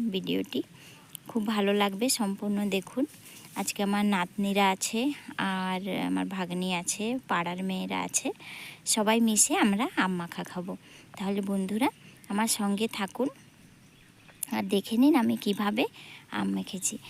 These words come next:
দেখুন বন্ধুরা, এটা আমাদেরই আম গাছ, তোতাফুলি আম। এগুলো কিন্তু পাকে না আমগুলো। আহ, এটা জ্যৈষ্ঠী মাস, কিন্তু গাছে এখনও আম ভর্তি, সবাই আচার করেছে। আহ, সব প্রকার করেছে আম দিয়ে, কিন্তু আম এখনও কিন্তু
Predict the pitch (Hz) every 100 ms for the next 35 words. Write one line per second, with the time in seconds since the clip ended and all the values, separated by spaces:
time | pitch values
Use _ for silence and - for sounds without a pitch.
0 | - - 196 202 262 277 294 349 370 247
1 | 233 208 220 233 277 302 226 208 214 302
2 | - - 214 - 214 - 208 214 196 226
3 | 226 220 220 226 233 247 202 180 - 220
4 | 214 214 202 202 220 311 - - - -
5 | - - - 214 214 208 202 214 247 214
6 | 208 202 - 262 254 226 214 269 - 220
7 | 220 226 196 175 170 - 233 190 - 226
8 | 233 240 202 208 226 208 208 185 233 226
9 | - 170 196 214 170 160 208 202 - 185
10 | 196 - 220 220 - - - - - 190
11 | 202 196 226 220 226 - 214 - 240 208
12 | 202 202 202 220 269 - 262 214 - 190
13 | 214 214 220 269 226 214 214 226 180 165
14 | 214 220 - - 214 214 214 214